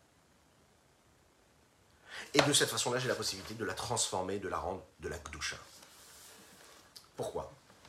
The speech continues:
Parce que de la même manière qu'un objet de mitzvah se transforme en étant un objet de sainteté, un objet d'avera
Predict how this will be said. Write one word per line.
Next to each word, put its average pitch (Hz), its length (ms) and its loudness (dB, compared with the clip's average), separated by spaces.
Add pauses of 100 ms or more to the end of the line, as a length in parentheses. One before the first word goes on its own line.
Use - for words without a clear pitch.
(200)
Parce - 100 2
que 139 60 -2
de 147 80 4
la 151 80 6
même 156 160 6
manière 113 240 0
qu'un 113 160 0
objet 107 240 -2
de 104 160 -4
mitzvah 107 680 2
se - 140 -6
transforme 107 500 0
en 110 100 2
étant 107 300 0
un 107 100 2
objet 101 320 -4
de 107 120 -6
sainteté, 107 580 0 (1040)
un 131 160 8
objet 120 300 6
d'avera 127 720 8